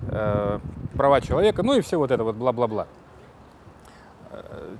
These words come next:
чё нам с этого? М, мы никогда не были частью этого клуба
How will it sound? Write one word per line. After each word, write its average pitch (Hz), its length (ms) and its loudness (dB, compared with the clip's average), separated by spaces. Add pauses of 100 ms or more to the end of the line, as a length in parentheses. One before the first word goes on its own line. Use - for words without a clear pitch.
чё 170 160 2
нам 196 180 4
с - 80 -4
этого? 110 360 0 (280)
М, 107 240 -10 (1000)
мы 156 100 0
никогда 190 500 4
не 175 300 0
были 156 340 2 (280)
частью 170 440 2
этого 151 200 -2
клуба 165 400 -2